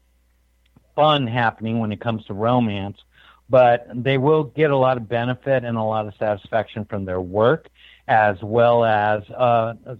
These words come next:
savings and plannings and investments working out for them through, uh, throughout the rest of this summer into October,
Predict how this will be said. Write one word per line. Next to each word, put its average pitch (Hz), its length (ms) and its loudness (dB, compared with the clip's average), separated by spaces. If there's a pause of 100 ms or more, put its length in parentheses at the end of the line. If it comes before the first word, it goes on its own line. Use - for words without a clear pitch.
(140)
savings 135 460 -2
and 110 180 -6
plannings 123 560 -2
and 107 140 -6
investments 107 760 -2
working 107 320 -4
out 101 220 -6
for 107 100 -8
them 98 360 -4 (420)
through, 107 480 0
uh, 98 320 2 (160)
throughout 110 540 2
the 113 80 -4
rest 104 300 -2
of 107 40 -16
this 101 240 -6
summer 107 240 -2
into 98 340 -6
October, 101 580 -2